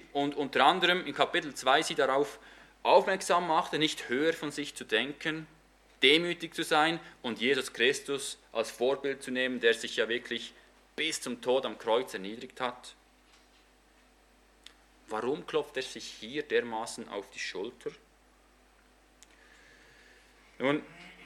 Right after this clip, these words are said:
wir sehen hier einen Paulus, der zu einem Mittel greifen musste, welches ihm äußerst zuwider war.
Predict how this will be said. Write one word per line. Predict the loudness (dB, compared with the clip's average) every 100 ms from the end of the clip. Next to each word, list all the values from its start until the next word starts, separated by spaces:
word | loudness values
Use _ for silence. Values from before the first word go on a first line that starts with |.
| -20 -20 -20 _ -20 _ _ _
wir | -4
sehen | 2 4 4
hier | 2 0
einen | 0 -4
Paulus, | 0 2 2 -2 -6 -10 -12 -18 _ _ _ _
der | 6 6 4 -10
zu | -10 -4
einem | -2 -2 -6 -14 _ -8
Mittel | 2 2 2 -6
greifen | 2 2 0 -8
musste, | -12 -12 -12 -12 -6
welches | -4 -4 -6
ihm | -12 -12 0
äußerst | 2 4 2 -4 -8 -10 -16
zuwider | -10 -8 -6 -6 -8 -8
war. | -10